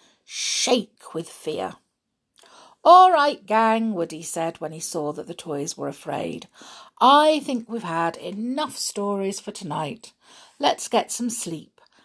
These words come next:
Andy will be home bright and early tomorrow morning." Woody had just fallen asleep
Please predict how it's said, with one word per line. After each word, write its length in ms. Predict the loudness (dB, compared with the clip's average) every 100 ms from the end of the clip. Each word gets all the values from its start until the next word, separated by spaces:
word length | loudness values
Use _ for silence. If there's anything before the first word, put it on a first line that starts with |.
| _ -4
Andy 340 | 0 0 0 -2
will 140 | -4
be 140 | -6 -6
home 340 | -4 -4 -6
bright 680 | -4 2 4 6 6 4 -2
and 120 | -2
early 440 | 2 2 2 -2
tomorrow 380 | -6 -4 -4 -4
morning." 540 | -6 -8 -10 -12 -14 -20 _ _ _ _ _ _ _ _ _ _ _ _
Woody 640 | -12 0 2 2 0 -2 -8 -10
had 160 | -12 -12 _
just 580 | -4 4 6 4 -4 -10
fallen 420 | -6 -4 -4 -6
asleep 640 | -8 -6 -6 -6 -10 _